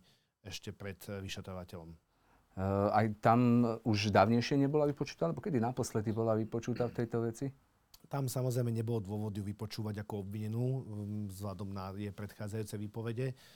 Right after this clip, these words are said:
Speaker 1: v tejto veci. Avšak samo-, táto vec bola potom následne rozčlenená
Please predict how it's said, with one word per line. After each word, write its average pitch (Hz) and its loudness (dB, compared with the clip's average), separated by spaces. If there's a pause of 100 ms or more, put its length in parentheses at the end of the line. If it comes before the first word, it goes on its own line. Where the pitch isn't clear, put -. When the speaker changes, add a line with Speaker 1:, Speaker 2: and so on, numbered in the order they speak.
(140)
Speaker 1:
v - -20
tejto 110 -6
veci. 131 -2 (500)
Avšak 104 -6
samo-, 110 -6
táto 120 0
vec 110 2
bola 113 0
potom 110 -6
následne 110 -4
rozčlenená 110 -2